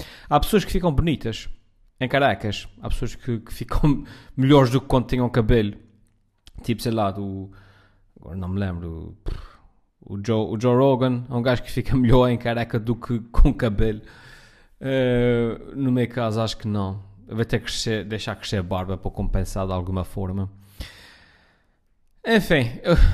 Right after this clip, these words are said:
como é que isso passou de um, de um olá felizes, eh, um bom dois mil e nove para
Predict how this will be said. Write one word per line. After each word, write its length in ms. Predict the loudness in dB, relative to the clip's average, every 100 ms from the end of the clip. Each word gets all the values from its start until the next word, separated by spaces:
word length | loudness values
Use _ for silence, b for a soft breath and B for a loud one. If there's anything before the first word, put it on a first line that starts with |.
| 4
como 160 | 0 2
é 60 |
que 100 | 0
isso 80 | 0
passou 280 | 0 2 2
de 120 | 4
um, 160 | 2 0 -10 -12
de 500 | -10 -2 4 6 6
um 140 | 2
olá 400 | 2 4 8 6
felizes, 720 | 4 0 0 0 -4 -10 _ -2
eh, 340 | 0 0 0
um 200 | -2 -2
bom 280 | 0 6 6
dois 160 | 6 4
mil 180 | 4
e 40 | 4
nove 280 | 4 0 2
para 480 | 4 4 2 0